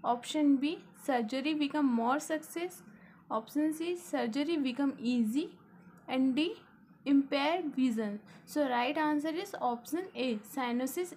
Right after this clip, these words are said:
is checked। हमारी बॉडी में जो साइनस होता है उसको चेक करने के लिए हम नेल्स देखते हैं,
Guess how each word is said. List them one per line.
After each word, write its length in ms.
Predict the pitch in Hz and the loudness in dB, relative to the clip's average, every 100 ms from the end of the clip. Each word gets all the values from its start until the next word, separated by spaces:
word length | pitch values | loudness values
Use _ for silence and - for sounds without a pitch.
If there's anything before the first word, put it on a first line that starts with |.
| - | -6
is 160 | 339 349 - - | -4 -6 -14 -8
checked। 380 | 302 247 214 226 214 - - - - - | -2 -2 -2 -8 -10 -12 -20 -20 -20 -14
हमारी 380 | 254 254 262 320 | -8 -6 -4 -4
बॉडी 300 | 370 302 277 | -4 -2 0
में 160 | 302 311 | 0 -2
जो 80 | 320 | -6
साइनस 480 | 311 240 262 302 359 | -8 -4 -4 -4 -6
होता 240 | 320 311 | -6 -4
है 300 | 311 339 349 | -4 -2 -2
उसको 380 | 294 - - 370 415 - - - | -4 -6 -8 -8 -8 -18 -20 -12
चेक 280 | 320 320 359 | -6 -4 -4
करने 320 | 359 302 294 294 | -6 -6 -6 -8
के 160 | 311 | -10
लिए 180 | 294 311 | -8 -6
हम 180 | 339 359 311 277 | -4 -4 -4 -6
नेल्स 400 | 277 339 466 - | -6 -6 -8 -10
देखते 380 | 285 294 - 320 | -8 -8 -8 -8
हैं, 240 | 277 208 | -8 -10